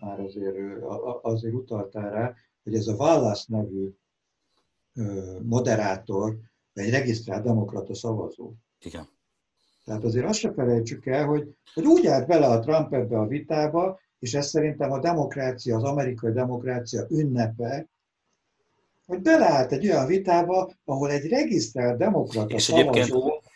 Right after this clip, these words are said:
Speaker 1: moderálja a beszélgetést.
Speaker 2: És egyébként a többi beszélgetés, nem tudom, kik fogják vezetni, de jellemzően az egyik a C N N, a másik az, a C N B C, vagy az, vagy az A B C-nek a riportere szokott lenni. Szóval Wallace-nál már csak baloldalibb, ö,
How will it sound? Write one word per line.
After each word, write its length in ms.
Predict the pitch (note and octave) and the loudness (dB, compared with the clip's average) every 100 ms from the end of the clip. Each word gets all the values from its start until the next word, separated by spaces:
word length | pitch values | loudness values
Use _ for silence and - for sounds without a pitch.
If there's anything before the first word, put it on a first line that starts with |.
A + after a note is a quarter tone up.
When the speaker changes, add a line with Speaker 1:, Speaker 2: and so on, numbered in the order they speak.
| - | -4
Speaker 1:
moderálja 640 | E3+ G#3 C#3+ C#3+ D3+ E3 F#3+ | 2 4 4 4 4 4 2
a 80 | |
beszélgetést. 560 | G3+ B3 - D3+ C3 A#2 | 2 0 0 2 4 4
Speaker 2:
És 60 | A#2+ | 4
egyébként 280 | - B2 | 2 2
a 80 | A2 | 2
többi 240 | - C3+ A#2+ | 2 2 4
beszélgetés, 560 | A#2+ - A2+ A2+ A2+ | 4 4 4 4 0
nem 120 | B2+ | -2
tudom, 180 | B2 A#2+ | 0 0
kik 160 | - B2 | -2 -2
fogják 340 | B2 A2+ G2+ | 0 0 0
vezetni, 400 | A#2+ A2 A2 - | 2 4 4 2
de 100 | G2+ | 0
jellemzően 420 | A2+ A#2 A2 G2 | 2 2 0 -2
az 120 | G2 G#2 | -2 -2
egyik 240 | G2 F#2+ | -2 -4
a 60 | F#2 | -4
C 140 | - | -2
N 240 | B2+ B2 A2+ | 0 0 2
N, 180 | G#2+ | 0
a 60 | G#2 | 0
másik 340 | G#2 G2+ G2+ | 0 -2 -2
az, 160 | F#2+ G#2+ | -4 -4
a 100 | G2 | -4
C 120 | F#2+ | -2
N 200 | A#2+ G#2+ | 0 -2
B 100 | G2 | -2
C, 220 | G2 - F#2+ | -4 -4 -2
vagy 160 | F#2 | -2
az, 260 | F#2 E2+ - G#2+ G2+ G2 | -2 -4 -6 -2 -2 -2
vagy 140 | G2 | -4
az 100 | F#2+ | -4
A 120 | G#2+ G#2 | -4 -4
B 60 | |
C-nek 320 | G2 G#2+ F2+ | -6 -6 -6
a 40 | G2 | -6
riportere 380 | F#2+ G2 F#2 F2+ | -4 -4 -4 -6
szokott 240 | - - | -6 -4
lenni. 120 | A2+ | -4
Szóval 240 | - G#2+ - - - - | -2 -2 -4 -16 -20 2
Wallace-nál 520 | A2+ B2 A2+ A#2 G#2+ | 4 6 4 2 2
már 180 | G#2+ G#2 | 2 0
csak 220 | - F#2+ | 0 0
baloldalibb, 640 | G2 G#2 G2 F#2 F2+ E2 | 2 2 2 2 -2 -4
ö, 500 | F2 F2 F2 E2+ E2+ | -2 0 0 0 0